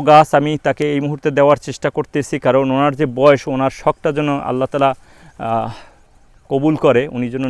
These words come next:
নিজ হাতে এই গাছ থেকে ফল খেয়ে তারপরে আল্লাহ তাআলা তারে যদি তার কাছে নিয়ে যায়, তারপরে যেন না। এই জন্য দোয়া, আপনারাও দোয়া করবেন। এবং তাকে যেই জাতগুলোর কথা বলছি,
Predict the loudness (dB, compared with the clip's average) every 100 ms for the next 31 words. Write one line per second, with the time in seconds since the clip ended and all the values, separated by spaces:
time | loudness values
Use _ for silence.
0 | -2 -2 -2 -2 -2 -2 -2 -4 -6 -8
1 | -6 -8 -14 -20 -10 0 4 4 2 -4
2 | 2 6 6 4 -4 -20 -8 -6 -2 0
3 | 0 -2 -10 -20 -16 -8 -8 -4 -2 0
4 | -2 -2 0 0 -2 -4 -8 -6 -4 -2
5 | 0 0 -2 -2 0 2 4 4 2 -4
6 | -4 -2 0 0 0 0 -2 -4 -6 -6
7 | -6 -6 -6 -2 0 0 0 0 0 2
8 | 0 0 -2 -6 -10 -20 -14 -4 -4 0
9 | 0 2 2 4 4 6 4 4 2 2
10 | 2 0 -2 -2 -4